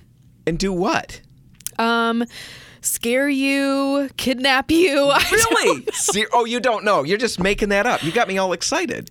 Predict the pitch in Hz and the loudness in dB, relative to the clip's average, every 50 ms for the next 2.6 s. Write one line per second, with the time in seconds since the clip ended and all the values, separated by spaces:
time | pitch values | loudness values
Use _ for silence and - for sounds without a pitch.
0 | - - 202 214 285 - 605 - - 208 165 - - 202 220 220 262 330 220 180 | -8 -4 -2 -2 -2 -4 -6 -6 -6 -6 -4 -4 -4 -4 -2 -2 -2 -2 -4 -6
1 | - - - - - - - - 330 - - 233 254 254 254 277 262 - 440 480 | -8 -8 -6 -6 -6 -4 -4 -2 -2 0 0 0 2 2 0 0 0 -2 -2 0
2 | - 494 - 226 - 165 69 - - - 415 - | 0 0 0 0 -2 -2 -4 -4 -4 -2 -2 0